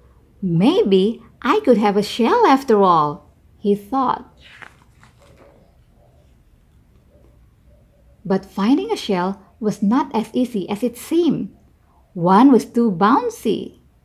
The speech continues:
one was too noisy, and one was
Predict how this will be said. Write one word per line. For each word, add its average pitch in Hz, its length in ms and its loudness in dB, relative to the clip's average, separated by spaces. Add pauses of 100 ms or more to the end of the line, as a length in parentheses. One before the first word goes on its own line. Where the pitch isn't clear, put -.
(380)
one 196 400 4
was 196 160 0
too 214 100 0
noisy, 277 880 0 (460)
and 180 260 -4
one 254 540 0
was 220 160 -2